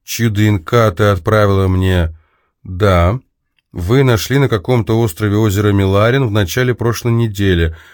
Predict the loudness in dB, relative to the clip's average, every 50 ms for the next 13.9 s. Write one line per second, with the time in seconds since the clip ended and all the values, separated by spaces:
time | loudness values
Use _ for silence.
0 | _ _ _ -6 -4 -2 0 0 0 -2 -2 -2 -2 0 0 0 0 0 -2 -2
1 | -4 -2 0 0 2 0 0 -2 -2 0 2 2 4 2 2 2 2 0 0 -2
2 | -4 -4 -2 -2 -2 -2 -2 -2 0 0 -2 -4 -4 -2 0 0 2 0 -2 -2
3 | -2 -2 0 0 -2 -2 -2 0 0 0 0 0 -2 -4 -6 -2 0 0 2 2
4 | 2 2 0 0 -2 -2 0 0 0 0 0 -2 -4 -12 _ _ _ _ _ _
5 | _ _ _ _ _ _ _ _ _ _ _ _ _ _ _ _ _ _ _ _
6 | -14 -12 -10 -10 -10 -10 -4 0 2 2 4 4 4 2 0 0 -2 -6 -4 -2
7 | -2 -2 -2 -2 -2 0 0 0 0 0 0 0 0 -2 -2 -4 -6 _ _ _
8 | _ _ _ _ _ _ _ _ _ _ _ _ _ _ _ _ _ _ _ _
9 | _ _ _ _ _ _ _ _ _ _ _ _ _ -14 -6 -6 -6 -2 -2 -2
10 | -2 -2 -4 -4 -4 -4 -4 -4 -4 -4 -2 -2 0 0 0 0 -2 -4 -4 -4
11 | -2 -2 -2 -4 -4 -6 -4 -4 -4 -2 0 0 2 2 2 0 0 -2 -6 -8
12 | -14 _ _ _ _ _ _ _ _ _ -16 -12 -8 -4 -2 -2 -2 -2 -2 0
13 | 0 2 2 0 0 0 0 -2 -2 -4 -6 -6 -6 -6 -8 -10 -10